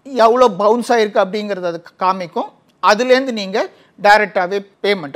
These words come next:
பண்ணிக்கலாம். இதுதான் ஒரே வழி. இப்போ லோன் இ எம் ஐ வந்து பவுன்ஸ் ஆச்சு அப்படின்னு சொன்னா, அது ஒன் டைம் பவுன்ஸ் ஆச்சுன்னா it's okay. So, ரெண்டு மூணு முறை பவுன்ஸ் ஆச்சுன்னா, அது உங்க சிபில் ஸ்கோரை கண்டிப்பா அஃபெக்ட் பண்ணும்.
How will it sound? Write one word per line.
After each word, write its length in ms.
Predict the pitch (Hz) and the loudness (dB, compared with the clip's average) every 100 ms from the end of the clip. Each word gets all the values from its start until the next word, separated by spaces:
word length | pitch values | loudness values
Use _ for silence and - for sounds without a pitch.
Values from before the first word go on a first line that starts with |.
| - | -8
பண்ணிக்கலாம். 420 | 160 156 127 113 _ _ _ _ | -8 -10 -14 -16 _ _ _ _
இதுதான் 380 | 196 190 180 208 | -8 -4 -2 -2
ஒரே 200 | 160 139 | -4 -6
வழி. 220 | 127 123 _ _ | -10 -14 _ _
இப்போ 220 | 208 214 | -8 -4
லோன் 420 | 208 240 277 294 _ | -2 0 0 -4 _
இ 140 | 233 | -2
எம் 160 | 240 233 | -2 0
ஐ 120 | 226 | -2
வந்து 280 | 220 220 214 | -2 -4 -4
பவுன்ஸ் 420 | 185 214 240 247 | 0 0 -2 -2
ஆச்சு 360 | 220 208 220 | -2 -2 -4
அப்படின்னு 220 | 185 196 190 | -4 -8 -12
சொன்னா, 480 | - 165 170 320 - | -10 -8 -6 -8 -10
அது 220 | - 262 254 | -6 -6 0
ஒன் 220 | 262 240 | 0 0
டைம் 220 | 262 262 | -4 -2
பவுன்ஸ் 300 | 240 240 - | 0 -2 -2
ஆச்சுன்னா 420 | 220 220 233 208 | -4 -4 -6 -6
it's 100 | - | -6
okay. 300 | 156 - 127 _ _ | -12 -12 -18 _ _
So, 220 | - 233 | -6 -4
ரெண்டு 360 | 208 220 285 302 | -2 -2 -2 -4
மூணு 320 | 240 247 285 | -2 -2 -2
முறை 220 | 269 277 | -2 -2
பவுன்ஸ் 400 | 240 208 240 - | -2 -4 -4 -4
ஆச்சுன்னா, 460 | 202 175 156 190 - _ | -6 -6 -12 -12 -14 _
அது 300 | 202 185 190 | -6 -6 -6
உங்க 200 | 185 180 - | -8 -12 -12
சிபில் 280 | 254 214 262 - | -12 -10 -10 -12
ஸ்கோரை 400 | - 165 190 285 - - | -6 -4 -4 -6 -8 -10
கண்டிப்பா 500 | 185 185 175 196 165 | -8 -8 -2 -2 -2
அஃபெக்ட் 200 | 170 - | -8 -10
பண்ணும். 240 | 139 120 | -12 -12